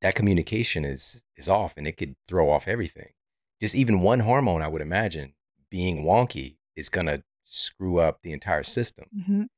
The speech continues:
Speaker 1: in a variety
Speaker 2: Especially
Speaker 1: of
Speaker 2: if it's
Speaker 1: ways.
Speaker 2: insulin or cortisol.
Speaker 1: Yes, and that is exactly, I wanna talk to you about this because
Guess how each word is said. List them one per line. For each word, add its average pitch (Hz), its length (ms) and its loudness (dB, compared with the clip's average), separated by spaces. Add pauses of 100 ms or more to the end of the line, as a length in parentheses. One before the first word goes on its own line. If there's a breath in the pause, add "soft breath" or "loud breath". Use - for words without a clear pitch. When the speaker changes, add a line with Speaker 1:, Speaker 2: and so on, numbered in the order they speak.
(240)
Speaker 1:
in 160 80 -4
a - 20 -4
variety 220 240 2
Speaker 2:
Especially 233 160 2
Speaker 1:
of 214 80 2
Speaker 2:
if - 40 -2
it's 190 120 -6
Speaker 1:
ways. 196 120 0
Speaker 2:
insulin 190 260 -6
or 180 120 -4
cortisol. 160 480 -12 (680)
Speaker 1:
Yes, 80 540 2
and 76 220 -10
that 98 260 2
is 85 140 -4
exactly, 85 460 -2
I 80 40 -2
wanna 92 280 -2 (260)
talk 90 220 -6
to - 60 -10
you 82 40 -6
about 76 260 -2
this 101 200 0
because 78 540 -2